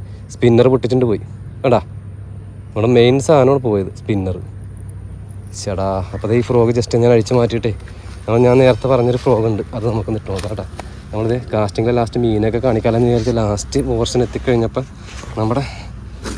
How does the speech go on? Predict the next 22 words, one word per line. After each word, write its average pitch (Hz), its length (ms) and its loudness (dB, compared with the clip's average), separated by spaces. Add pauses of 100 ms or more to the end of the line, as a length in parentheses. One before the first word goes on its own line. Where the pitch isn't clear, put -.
ഫ്രോഗ് 110 380 2
ഡാമേജ് 107 460 0
ആയി. 113 100 -6 (720)
അപ്പോൾ 127 220 -4
ദേ 127 60 -6 (1500)
അത്യാവശ്യം 185 560 -6 (120)
നല്ലൊരു 123 280 -2
ഫ്രോഗ് 110 240 -2
ദേ 104 60 -10 (520)
കിടപ്പുണ്ട് 104 360 -2
ഇതിനകത്ത്, 98 380 -4
ലൂക്കാനയുടെ 98 340 -4
തന്നെ 87 140 -8
കണ്ടോ. 90 160 -6 (2500)
ഒരു 117 160 -6
ഫ്രോഗ് 120 240 -6
നമുക്ക് 113 260 -4 (140)
എടുത്തിട്ട് 101 320 -10
കാസ്റ്റ് 98 240 -6
ചെയ്ത് 95 140 -4
നോക്കാം 90 240 -6
കേട്ടോ. 90 80 -10